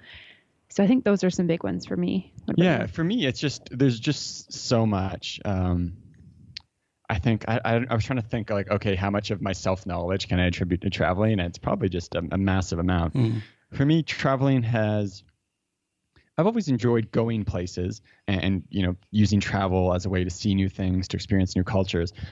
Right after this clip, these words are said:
Speaker 2: But for me, a, a big part of it as well is just leaving home. So it's always been something that I've used as a really introspective time. You know, I bring a ton of books. I do a lot of reading. I do a lot of journaling, especially when we were in South America and we'd gone through this period of time where I was,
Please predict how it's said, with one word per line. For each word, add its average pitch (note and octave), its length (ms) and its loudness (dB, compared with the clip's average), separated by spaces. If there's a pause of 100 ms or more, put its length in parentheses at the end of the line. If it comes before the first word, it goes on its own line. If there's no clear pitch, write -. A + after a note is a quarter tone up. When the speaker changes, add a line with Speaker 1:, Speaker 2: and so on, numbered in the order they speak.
Speaker 2:
But A#2 140 0
for - 180 -4
me, D3 220 4
a, G#2+ 180 2
a G#2+ 80 0
big C#3 200 0
part A#2+ 160 0
of F#2+ 140 0
it - 100 -10
as F#2+ 180 -2
well A2+ 200 2
is F#2 100 0
just G2 200 -8
leaving F#2+ 320 -4
home. F#2+ 420 -2
So G2+ 180 0
it's G2 100 -2
always A#2+ 240 0
been F#2+ 400 2 (1200)
something B2+ 340 2
that G#2 140 4
I've F#2 100 2
used G2+ 400 2
as F#2+ 160 0
a F#2 80 0
really F#2+ 340 4
introspective F#2 840 0
time. G#1 300 -6 (120)
You A#2+ 120 6
know, A2 60 6
I G2 100 2
bring G#2 240 2
a G2 60 2
ton G#2+ 260 0
of F#2+ 180 -4
books. G#2+ 380 0
I F2+ 80 -4
do G2 160 -4
a - 20 0
lot F#2 180 -2
of E2+ 140 -6
reading. G#2 360 4
I F2+ 60 0
do F2+ 180 -2
a - 20 0
lot E2+ 140 0
of F#2+ 80 -8
journaling, G2 560 2 (280)
especially C#3 340 0
when G#2+ 100 4
we G#2 60 4
were G2+ 60 4
in F#2 60 2
South F#2+ 220 0
America F#2 340 -2
and F2 140 0
we'd F2+ 140 -4
gone F#2 160 0
through F2+ 120 -10
this F2+ 160 -6
period F#2 320 2
of F2 100 -2
time F2 340 2
where F2 140 4
I E2+ 40 4
was, F2 320 0